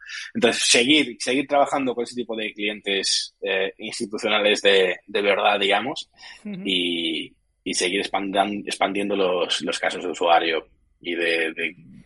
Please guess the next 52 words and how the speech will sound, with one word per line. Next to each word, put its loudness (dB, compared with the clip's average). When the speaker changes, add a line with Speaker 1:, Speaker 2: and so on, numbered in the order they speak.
Speaker 2:
Sí, -8
sobre -4
todo 0
Speaker 1:
y 6
de 4
Speaker 2:
eso. -4
Speaker 1:
seguir 0
Speaker 2:
En 2
este, 0
en 0
Speaker 1:
construyendo. 2
Speaker 2:
este 2
mundo 8
blockchain 2
va 4
todo 0
a -2
una 0
velocidad 0
brutal. 2
Eh, 4
es 0
bueno 0
eso, -2
lo 0
de 0
acelerar -2
la 0
velocidad -2
de 0
desarrollo, -2
sobre -2
todo, 0
y -8
porque -10
tenéis -6
muchas -6
cosas -8
interesantes -6
en -6
el -8
roadmap 0
y, -4
bueno, -10
pues -8
si -6
las -2
cumplís -2
antes, 0
pues -4
mejor, -2
¿no? -12